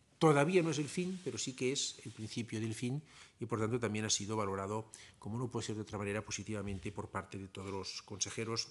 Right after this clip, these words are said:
y consejeras de las comunidades autónomas. La, el nivel de, de relación y de fluidez en materia de vacunación, mm, del gobierno con las comunidades autónomas es muy alto, con reuniones bilaterales prácticamente cada día y lo va a seguir siendo,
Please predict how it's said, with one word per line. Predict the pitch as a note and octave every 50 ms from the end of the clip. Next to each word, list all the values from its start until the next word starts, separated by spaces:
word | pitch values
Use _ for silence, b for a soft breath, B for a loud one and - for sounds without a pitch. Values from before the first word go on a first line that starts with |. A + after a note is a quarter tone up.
| - - -
y | A2+ G#2 G2+
consejeras | - G#2 G2+ - G2+ - A2 G#2+ G#2 G2
de | G2
las | F#2+ -
comunidades | - - F#2 F#2+ F#2 F#2 F2+ - -
autónomas. | - - - - - - - - B B B B B B B B B
La, | A#2 A#2 A#2 A#2 A#2 A2+ A2+ A2 A2 A2 G2+ G#2+ G#2+ - - -
el | B2+ A#2+
nivel | A#2+ A#2 A#2+ C3 C3 B2+
de, | B2+ C3 B2+ B2 A#2 A2+ A2 B2 D#3+ - _ _ - - - - - - _ _ _ _ - - - -
de | C3+ A#2+ A#2+
relación | A2+ A#2+ A2+ G#2+ - - C3 C3 B2+
y | A#2+
de | A#2 A#2
fluidez | - A2+ G#2+ G#2+ A#2+ C3 B2+ B2
en | B2 A#2
materia | A2 G2+ - A#2+ A#2
de | A2+
vacunación, | A2+ A2 - A#2 A2 G#2 - - A#2+ A2 G#2+ G#2 G#2+ A2 B B B B B B B -
mm, | G#2+ A2 G#2+ G#2 G#2
del | G2+ G#2+ G#2 G2 G#2
gobierno | G#2 A2 A2 B2 B2 A#2+ B2+ G#2+
con | A#2
las | A2 G#2+ -
comunidades | - A2+ A2 A#2 A#2 A2 -
autónomas | A2+ G#2 B2 A#2 A2 G#2+ -
es | G#2+ F#2+ -
muy | A2+ A#2 A#2
alto, | B2 B2+ B2+ B2 - E3+ F#3+ F#3+ B B B B B B B B
con | - G#2 G#2+ G2
reuniones | G#2 G#2 G#2 A2 A2+ A#2 A2 G2+
bilaterales | A#2 G#2+ G#2+ - A2+ A2 A2+ A2 G#2+ -
prácticamente | - B2 B2+ - - A#2+ - A2+ G#2+ G#2+ G2+ F#2+ - G2 G2 F#2 F#2 -
cada | - - A2+ A2 A2
día | G#2 A2+ B2 C3
y | A#2+
lo | G#2+
va | G2 G#2
a |
seguir | - - G2+ G2 F#2+
siendo, | - - - G#2+ G2+ G2+ G#2+ A#2 B2